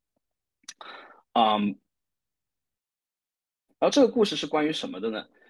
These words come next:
就是为什么，为什么，为什么，为什么 Banker 从一七年，一七年就开始做这个A M M，然后呢，但是我们今天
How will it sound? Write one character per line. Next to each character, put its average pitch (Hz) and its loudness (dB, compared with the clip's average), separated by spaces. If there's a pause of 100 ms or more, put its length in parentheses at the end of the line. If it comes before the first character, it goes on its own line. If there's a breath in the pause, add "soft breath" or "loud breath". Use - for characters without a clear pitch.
(140 soft breath)
就 233 -4
是 - -4 (760 loud breath)
为 370 4
什 - 0
么， 90 -4 (520)
为 285 4
什 - -2
么， - -6
为 233 2
什 254 -2
么， 294 -4
为 233 2
什 247 2
么 104 -4
Banker 175 -2
从 - -4
一 220 6
七 247 2
年， - 0 (160)
一 220 -2
七 233 0
年 127 4
就 120 4
开 117 -2
始 - -8
做 117 2
这 101 -2
个 64 -6 (380)
A 120 4
M 98 0
M， 92 -4 (840)
然 113 4
后 175 4
呢， 143 4 (280)
但 190 2
是 185 2
我 110 4
们 117 4
今 156 4
天 151 2